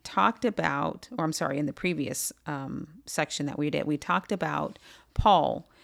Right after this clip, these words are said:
and how he was followed by the, the young girl with the spirit of divination.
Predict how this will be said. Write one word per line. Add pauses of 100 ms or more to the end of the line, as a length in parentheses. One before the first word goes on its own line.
(320)
and
how
he
was
followed
by
the, (240)
the
young
girl
with
the
spirit
of
divination.